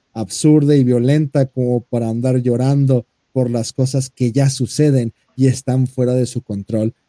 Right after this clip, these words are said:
Así que siempre vamos a invitarlos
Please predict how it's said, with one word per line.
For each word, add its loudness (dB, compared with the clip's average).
Así -4
que 2
siempre 2
vamos -2
a -6
invitarlos 0